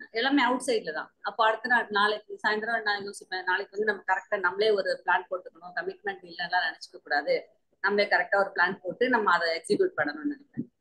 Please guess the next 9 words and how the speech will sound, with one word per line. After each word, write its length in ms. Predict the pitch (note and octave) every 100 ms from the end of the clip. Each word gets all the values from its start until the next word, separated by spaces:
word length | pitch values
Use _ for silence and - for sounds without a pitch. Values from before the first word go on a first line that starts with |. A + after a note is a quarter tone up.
| _ -
அது 180 | G#3+
ஒரு, 180 | G#3+ G#3
என்ன 400 | G#3 G3+ F#3+ A3
சொல்றது, 260 | A3 F#3 F#3
ஒரு 140 | F#3
two 140 | A#3 A3
days, 240 | A3 A#3+
ஒன் 140 | G3 F#3+
டே. 320 | G3 G3